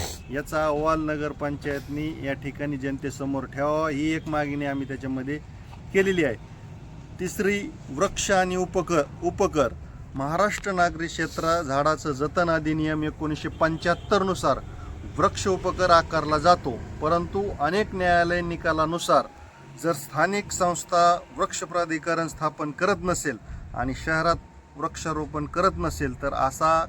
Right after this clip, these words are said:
कर आकारण्याचा अधिकार त्या स्थानिक संस्थेला, स्थानिक संस्थेला नसतो. त्यामुळं त्या ठिकाणी <clears throat> तसं जर काय असेल तर नागरिकांना त्यांनी सांगावं.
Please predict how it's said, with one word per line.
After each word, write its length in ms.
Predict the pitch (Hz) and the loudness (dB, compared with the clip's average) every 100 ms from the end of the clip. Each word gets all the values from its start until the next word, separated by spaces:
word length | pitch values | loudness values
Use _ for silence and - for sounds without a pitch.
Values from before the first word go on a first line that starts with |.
| - | -4
कर 240 | 135 147 151 | -2 0 0
आकारण्याचा 840 | - 131 139 139 139 131 147 131 | -2 0 0 0 -2 -2 0 0
अधिकार 460 | 127 123 139 143 - - - - - - - | -2 -4 0 -2 -2 -12 -14 -16 -16 -16 -4
त्या 340 | 156 160 160 151 | 4 6 6 2
स्थानिक 440 | - 151 151 151 - - | -4 -2 -2 -2 -6 -10
संस्थेला, 680 | - 139 131 143 139 143 156 - - - | -4 -4 -2 -2 2 2 2 -8 -14 -14
स्थानिक 380 | - 139 151 160 | -8 -2 -2 -2
संस्थेला 540 | - 147 - 143 151 | -4 -6 -4 -4 -2
नसतो. 500 | 156 196 190 - 135 - - - - - - | 2 0 0 -2 -4 -4 -14 -14 -14 -14 -4
त्यामुळं 500 | 165 170 175 175 175 - - - - | 0 2 2 2 0 -2 -14 -16 -2
त्या 100 | 185 | 0
ठिकाणी 500 | 190 175 175 180 151 117 - - - - - - - - - - | 2 0 0 2 2 -2 -8 -14 -16 -16 -16 -16 -16 -16 -14 -4
<clears throat> 100 | 220 240 175 143 - - - 175 | 0 0 -2 -8 -14 -14 -4 -4
तसं 200 | 160 202 | 0 4
जर 160 | 214 | 4
काय 180 | 190 208 | 4 4
असेल 460 | 190 175 190 185 190 | 4 4 0 -2 -2
तर 60 | |
नागरिकांना 640 | 180 175 175 165 170 165 160 | 4 4 2 0 0 0 -2
त्यांनी 320 | 160 160 151 | 0 -2 -2
सांगावं. 560 | 170 170 185 175 127 | 4 6 10 8 8